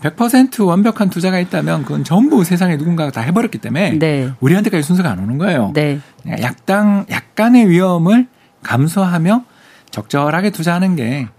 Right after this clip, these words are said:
Speaker 1: 투자의 가장 큰 원칙이라는 걸 말씀드리고 싶습니다.
Speaker 2: 네.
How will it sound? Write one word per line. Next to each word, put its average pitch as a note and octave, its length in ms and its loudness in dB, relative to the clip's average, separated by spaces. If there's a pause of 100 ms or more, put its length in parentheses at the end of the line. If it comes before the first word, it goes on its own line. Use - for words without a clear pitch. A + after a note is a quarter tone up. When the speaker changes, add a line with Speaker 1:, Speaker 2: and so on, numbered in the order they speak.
(280)
Speaker 1:
투자의 C3 340 -4
가장 C3+ 280 -4
큰 D3+ 140 -8
원칙이라는 C3+ 540 -4
걸 G#2+ 160 -6
말씀드리고 G2+ 440 -8
싶습니다. - 500 -10
Speaker 2:
네. C3 220 -2